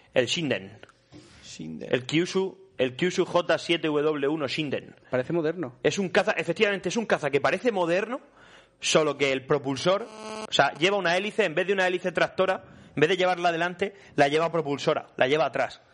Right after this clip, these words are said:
Speaker 1: Y está, está bastante chulo como, como
Speaker 3: Este es
Speaker 1: se
Speaker 3: el que
Speaker 1: puede
Speaker 3: te digo
Speaker 1: ver
Speaker 3: que
Speaker 1: en este
Speaker 3: parece
Speaker 1: momento.
Speaker 3: un, por
Speaker 1: Parece
Speaker 3: el
Speaker 1: un caza
Speaker 3: croquis,
Speaker 1: moder-, sí,
Speaker 3: por
Speaker 1: por
Speaker 3: el
Speaker 1: el
Speaker 3: croquis
Speaker 1: esquema.
Speaker 3: podría confer-, convertirse en un Transformer.
Speaker 1: En un Transformer, sí. Este es el típico, el típico caza japonés que le da un botón y se transforma en un, en un robot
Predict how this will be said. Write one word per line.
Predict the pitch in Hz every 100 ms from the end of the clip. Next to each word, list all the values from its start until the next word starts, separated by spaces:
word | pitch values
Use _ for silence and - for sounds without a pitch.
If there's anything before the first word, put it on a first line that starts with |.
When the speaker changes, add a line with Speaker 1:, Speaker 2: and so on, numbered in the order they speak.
| _ - - - - -
Speaker 1:
Y | 170 156
está, | 135 - 175 165
está | 143 160
bastante | 156 156 139 147
chulo | 156 151
como, | 139 120 117 113
como |
Speaker 3:
Este | 113
es |
Speaker 1:
se | 120
Speaker 3:
el | 147
que | 156
Speaker 1:
puede | 143
Speaker 3:
te |
digo | 147
Speaker 1:
ver | 151
Speaker 3:
que | 143
Speaker 1:
en | 127
este | -
Speaker 3:
parece | 151
Speaker 1:
momento. | 147 139
Speaker 3:
un, | 143 - _ - - -
por | 143
Speaker 1:
Parece | 165
Speaker 3:
el |
Speaker 1:
un | 208
caza | 170
Speaker 3:
croquis, | 175 190
Speaker 1:
moder-, | 180 - - -
sí, | 175
Speaker 3:
por | 170
Speaker 1:
por | 160
Speaker 3:
el |
Speaker 1:
el |
Speaker 3:
croquis | 165 208
Speaker 1:
esquema. | 202 190
Speaker 3:
podría | 180
confer-, | 175 165 160
convertirse | - 147 139 170 160
en |
un | 143
Transformer. | 131 104 120 110 95
Speaker 1:
En | 147
un | 151
Transformer, | 175 151 160 156 156
sí. | 160
Este | 147 151
es | 190
el | 160
típico, | 180 170 170
el | 151 151
típico | - 175 180 175 165 160
caza | 156 165 156
japonés | 151 147 147 175 175
que | 147
le | 131
da | 147
un | 160
botón | 143 151
y | 156
se |
transforma | 131 127 135 135
en |
un, | 127 127 123 120
en | 123
un | 123 123 120
robot | 117 117